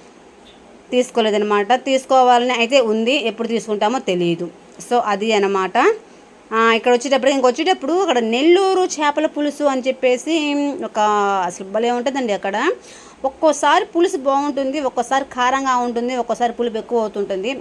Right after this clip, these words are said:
అంటే, జనరల్గా మన ఇంట్లో చేసుకుని అలానే ఉంటుందిలేండి. So, ఈ ట్రిప్ మాత్రము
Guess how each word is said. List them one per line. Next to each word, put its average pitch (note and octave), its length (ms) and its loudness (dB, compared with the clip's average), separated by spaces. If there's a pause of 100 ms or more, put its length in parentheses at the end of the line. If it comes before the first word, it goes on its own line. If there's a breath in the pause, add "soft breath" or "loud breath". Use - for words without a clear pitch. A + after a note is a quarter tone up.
(140)
అంటే, F#3+ 160 -8
జనరల్గా A3 920 0 (320 loud breath)
మన G3+ 120 2
ఇంట్లో A3 220 0
చేసుకుని A3 360 -2
అలానే G3+ 300 2
ఉంటుందిలేండి. F#3+ 800 0 (460 loud breath)
So, E4 80 4
ఈ C4+ 180 2
ట్రిప్ E4 380 -4
మాత్రము A3 600 -2